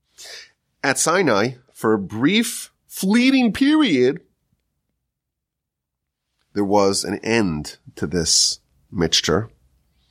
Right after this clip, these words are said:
There was a rectification of this sin. There was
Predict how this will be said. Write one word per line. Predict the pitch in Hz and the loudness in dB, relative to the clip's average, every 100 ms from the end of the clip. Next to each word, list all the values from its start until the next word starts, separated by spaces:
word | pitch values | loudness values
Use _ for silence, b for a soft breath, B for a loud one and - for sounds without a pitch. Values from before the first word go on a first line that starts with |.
| _ - | _ -6
There | 95 | 0
was | 90 85 | 0 2
a | 95 | 2
rectification | 90 - 95 - - - 113 107 - 90 80 | 0 -2 -10 -8 -8 -6 -2 0 0 0 0
of | 71 | -2
this | - 92 - - | -2 -2 -2 -2
sin. | - - 76 98 - _ _ _ _ _ _ _ B B - | 0 0 0 -4 -6 _ _ _ _ _ _ _ B B -4
There | 104 | 0
was | 95 98 92 85 - - | 2 2 2 0 -2 -4